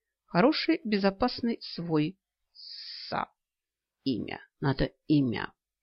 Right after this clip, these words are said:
Словно сквозь толстое одеяло донеслось: "Диран?"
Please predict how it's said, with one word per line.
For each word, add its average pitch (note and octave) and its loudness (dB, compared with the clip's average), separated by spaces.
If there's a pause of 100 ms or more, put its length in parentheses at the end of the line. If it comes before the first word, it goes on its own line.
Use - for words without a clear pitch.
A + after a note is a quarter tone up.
(120)
Словно C#4+ 4
сквозь - -2
толстое G#3 2
одеяло F#3 4
донеслось: E3+ -2 (400)
"Диран?" B3+ 8